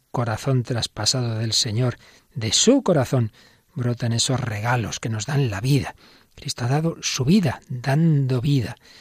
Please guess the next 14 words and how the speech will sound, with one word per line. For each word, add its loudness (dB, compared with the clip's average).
para -6
nosotros. -2
Dando 6
su 2
vida 4
nos 2
da 2
la 2
vida. 2
Con -8
su -8
sangre 2
nos -2
da -2